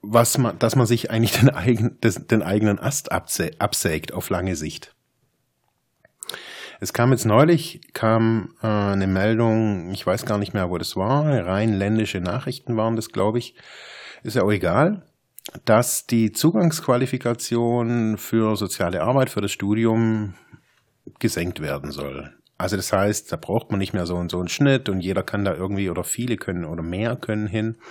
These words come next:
zum Studieren, weil wir brauchen Sozialarbeiterinnen und Sozialarbeiter. Das heißt, man senkt das Niveau.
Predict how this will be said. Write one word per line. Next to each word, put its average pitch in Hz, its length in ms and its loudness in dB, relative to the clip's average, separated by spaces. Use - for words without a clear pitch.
zum 113 200 2
Studieren, 110 680 2
weil 85 160 0
wir 98 100 0
brauchen 113 240 4
Sozialarbeiterinnen 92 800 -2
und 110 100 -2
Sozialarbeiter. 107 800 -4
Das - 140 -4
heißt, 135 300 4
man 104 100 2
senkt 101 380 -2
das - 220 0
Niveau. 80 560 0